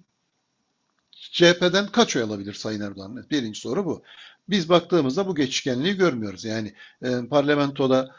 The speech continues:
e, C H P'ye oy verip Cumhurbaşkanlığında Sayın Erdoğan'a oy verecek, e, C H P'li sayısı istatistiklerde görünmeyecek kadar anlamsız bir rakam. Dolayısıyla bu ortalamaları değiştirmez.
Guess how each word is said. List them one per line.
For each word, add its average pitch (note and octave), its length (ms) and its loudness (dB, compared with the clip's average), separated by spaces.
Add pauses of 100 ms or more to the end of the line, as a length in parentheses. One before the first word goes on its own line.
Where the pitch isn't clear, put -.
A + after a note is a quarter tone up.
(120)
e, B2 300 -2
C C3+ 180 2
H C3+ 100 -2
P'ye C#3+ 120 2
oy C#3+ 140 4
verip A#2+ 240 0
Cumhurbaşkanlığında C3 1300 0 (160)
Sayın C#3+ 280 0
Erdoğan'a B2+ 420 -2
oy C#3 160 -2
verecek, B2 460 -2 (220)
e, C3+ 280 -4
C D#3 160 0
H D3 80 -4
P'li D3 220 0
sayısı C3+ 400 0
istatistiklerde C#3+ 720 -2
görünmeyecek B2 580 -2
kadar E3 300 -4
anlamsız A#2+ 540 -4
bir G2+ 80 -12
rakam. F2+ 340 -18
Dolayısıyla B2+ 680 -6 (300)
bu F#3+ 200 0
ortalamaları C#3 720 0
değiştirmez. A2 600 -6